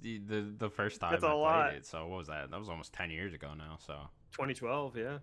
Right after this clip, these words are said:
Speaker 1: Yeah, so it, it, it is a lot. It will be, like, you know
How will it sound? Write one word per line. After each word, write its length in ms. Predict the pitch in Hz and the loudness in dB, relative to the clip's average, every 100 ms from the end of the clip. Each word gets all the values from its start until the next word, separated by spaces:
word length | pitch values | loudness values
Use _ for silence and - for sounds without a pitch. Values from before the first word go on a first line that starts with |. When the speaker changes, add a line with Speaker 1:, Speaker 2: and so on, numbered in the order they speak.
| - | -6
Speaker 1:
Yeah, 260 | 87 82 82 - | -4 -4 -6 -14
so 240 | - 78 76 - - - | -10 -8 -8 -12 -18 -12
it, 60 | - | -6
it, 440 | 101 123 156 160 - | 4 8 8 8 6
it 140 | 131 | 4
is 120 | 156 98 | 4 4
a 40 | |
lot. 340 | 85 90 78 71 | 2 2 0 -4
It 80 | 90 | -6
will 140 | 90 | -6
be, 120 | 80 | -6
like, 200 | 76 76 78 | -8 -10 -12
you 100 | 80 | -12
know 180 | 78 | -12